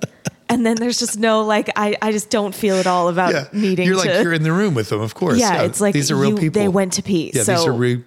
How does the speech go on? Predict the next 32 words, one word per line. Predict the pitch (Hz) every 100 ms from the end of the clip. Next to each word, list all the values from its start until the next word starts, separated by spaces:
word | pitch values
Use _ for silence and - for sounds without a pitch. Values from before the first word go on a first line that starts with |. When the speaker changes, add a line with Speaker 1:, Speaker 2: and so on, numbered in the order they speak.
| _
Speaker 2:
real | 117 127
Speaker 1:
yeah. |
Speaker 2:
people. | 123 104 95 - - - -
Speaker 1:
Yeah, | 185 175
so, | 170 - 202 185 180 -
so, | - - 190 180 175
you | 233
know, | 170
so | 208 269
deal | 254 262
with | 180 170
it. | 147 - - -
Speaker 2:
<laughs> | - -
Speaker 1:
Um, | 240 233 220 -
but | 202 294
yeah, | 311 339 -
I | 262
mean, | 277 -
I | 277
think | 359 -
the |
thing | 311 277
that | 220 214
I | 220 294
wanted | 262 247 202
to | 190
say | - 185 180
was | 175 180 - - - - - - _
sometimes, | - 302 359 427 254 -
I | 233
mean, | 240 - -
I | 220 240 247 254